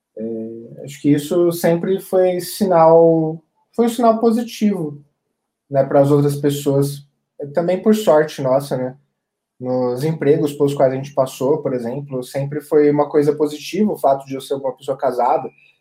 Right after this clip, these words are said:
né? Acho que pras empresas mostra que você é uma pessoa mais estável, talvez, não sei. É, da mesma maneira que se fosse um casal hétero,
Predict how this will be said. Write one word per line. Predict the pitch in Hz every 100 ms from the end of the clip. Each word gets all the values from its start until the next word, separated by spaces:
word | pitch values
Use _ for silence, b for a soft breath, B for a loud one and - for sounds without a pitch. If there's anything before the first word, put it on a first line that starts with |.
| -
né? | 143
Acho | 143
que | 143
pras | 139
empresas | 139 143 139
mostra | 143 139 139
que | - 131
você | 123 123
é | 139
uma |
pessoa | 139 139
mais | 135 131
estável, | - 127 135 131 113
talvez, | 117 113 131
não | -
sei. | 127 _ _ _ _ _ _ -
É, | 135 143 143 139
da | 151
mesma | 165 202
maneira | 220 196 196 214
que | 220
se | 214 233 214
fosse | 190 185 - 208 190
um | 185 185 185
casal | 190 175 190
hétero, | 147 139 143 143